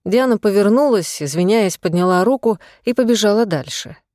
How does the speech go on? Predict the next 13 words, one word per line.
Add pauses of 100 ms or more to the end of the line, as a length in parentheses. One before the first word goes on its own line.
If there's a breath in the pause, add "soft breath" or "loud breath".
(320)
Репетиция
танцевальной
труппы
ночного
клуба,
где
работали
обе
девушки, (320 soft breath)
начиналась
через
пятнадцать
минут.